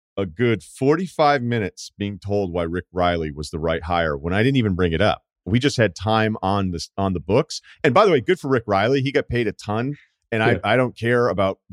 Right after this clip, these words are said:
Speaker 1: pretty much, like, anybody getting paid a lot. Like, it should
Speaker 2: Yeah.
Speaker 1: just raise all tides here.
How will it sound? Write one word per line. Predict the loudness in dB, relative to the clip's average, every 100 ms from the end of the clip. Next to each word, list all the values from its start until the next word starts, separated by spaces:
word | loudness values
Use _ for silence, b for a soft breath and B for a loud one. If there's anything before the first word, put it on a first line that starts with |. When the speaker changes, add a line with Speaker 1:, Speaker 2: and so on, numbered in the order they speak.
| -2
Speaker 1:
pretty | 0
much, | 0 -2 -4
like, | -4 -2 -2
anybody | -2 2 2 0
getting | -2
paid | -2 0 2
a |
lot. | 2 4 2 0
Like, | -4
it | -4
should | -2 0
Speaker 2:
Yeah. |
Speaker 1:
just | 0 -2
raise | 0 2 2 -2 -2
all | 0 0
tides | -2 -2 0 0 -2
here. | -2 -2